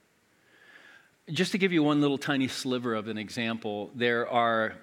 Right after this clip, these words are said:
uh, books, articles, uh, people, pastors, denominations that will take this passage from Paul and what he says in here, and they'll say, "You know, what actually Paul is talking about, if you look at the Greek terms, what he's talking about is he's talking about man-boy relationships."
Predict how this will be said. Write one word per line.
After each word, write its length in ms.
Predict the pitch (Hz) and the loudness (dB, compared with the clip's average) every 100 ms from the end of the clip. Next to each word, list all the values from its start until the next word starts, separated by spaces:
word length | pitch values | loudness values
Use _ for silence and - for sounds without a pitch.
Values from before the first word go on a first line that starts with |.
| 151 | -16
uh, 160 | 131 90 92 | -12 -12 -4
books, 720 | 143 160 151 - - - - - | 2 4 2 -6 -10 -10 -10 2
articles, 1040 | 143 135 139 131 123 120 113 - - - - | 4 4 2 -2 -2 -2 -6 -10 -12 -14 -8
uh, 160 | 101 | -6
people, 520 | 92 - 160 147 135 123 | -6 -2 -2 0 0 0
pastors, 680 | 143 143 - - 131 123 | 2 2 2 -8 -8 -8
denominations 880 | - 104 127 120 113 110 117 107 104 - - - - - | -8 -4 -2 -2 -2 -4 -4 -8 -12 -14 -20 -20 -14 -4
that 100 | 113 | -2
will 100 | 113 | 0
take 200 | 151 143 | -2 -2
this 160 | 139 | -6
passage 460 | - 135 127 117 - | 0 0 0 -6 -8
from 180 | 113 101 | -8 -4
Paul 360 | 117 101 98 | -2 0 -2
and 80 | 101 | -6
what 100 | 104 | -8
he 60 | 110 | -8
says 340 | - 127 117 | -4 -4 -4
in 100 | 107 | -8
here, 340 | 98 95 95 - - - - - - | -8 -8 -8 -14 -20 -20 -20 -20 -6
and 260 | 127 117 | 0 2
they'll 140 | 113 117 | 2 -2
say, 200 | - 123 | 0 0
"You 160 | 127 | 2
know, 100 | 135 | -2
what 120 | 127 131 | 0 2
actually 340 | 190 - 139 | 0 -2 -6
Paul 280 | - 143 120 | -2 -2 -2
is 120 | 107 | -4
talking 380 | - 135 - 120 | -2 -2 -2 -4
about, 360 | 104 101 101 | 0 0 0
if 100 | 101 | -4
you 80 | 117 | -8
look 300 | 110 143 165 | -2 -2 -2
at 100 | 131 | -6
the 60 | 113 | -10
Greek 420 | 104 131 131 - | -8 -6 -6 -8
terms, 460 | - 160 120 110 110 | -2 0 0 -4 -8
what 80 | |
he's 100 | 104 | -10
talking 380 | - 202 226 143 | -6 -4 -2 -4
about 240 | 101 101 107 | -4 -6 -6
is 100 | 104 | -10
he's 160 | 113 | -10
talking 280 | - 160 160 | -6 -4 -4
about 200 | 113 104 | -2 -2
man-boy 640 | 104 120 117 110 107 110 | -2 -4 -2 -4 -4 -4
relationships." 760 | 98 92 87 90 - 90 - | -6 -8 -10 -12 -14 -16 -18